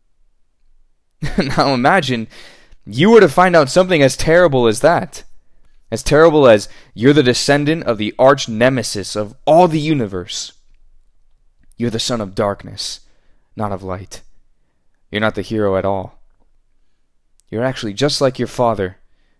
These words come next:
the villain, and you will follow him. It is your destiny. <laughs>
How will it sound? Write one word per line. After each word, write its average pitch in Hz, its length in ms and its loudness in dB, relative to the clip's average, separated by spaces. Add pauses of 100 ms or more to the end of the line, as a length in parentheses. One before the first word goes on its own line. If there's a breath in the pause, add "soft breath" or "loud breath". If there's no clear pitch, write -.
(160)
the 92 80 -14
villain, 101 400 -6 (920)
and 92 160 -12
you 95 80 -6
will 95 80 -6
follow 92 380 -6
him. 95 220 -18 (440)
It - 360 -8 (440)
is 95 180 -12
your 92 220 -10 (160)
destiny. - 760 -10 (440)
<laughs> - 140 -14